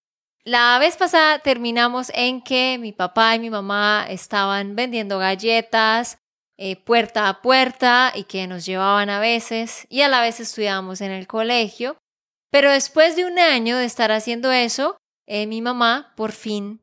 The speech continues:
consiguió un trabajo. ¿Cómo fue ese trabajo?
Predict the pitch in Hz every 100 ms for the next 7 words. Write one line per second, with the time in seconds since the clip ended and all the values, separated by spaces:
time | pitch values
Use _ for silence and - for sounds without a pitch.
0 | _ - 226 220 220 185 185 180 165 _
1 | 190 185 190 214 208 254 311 214 - 196
2 | 190 196 254 294 277 240 208 175 175 180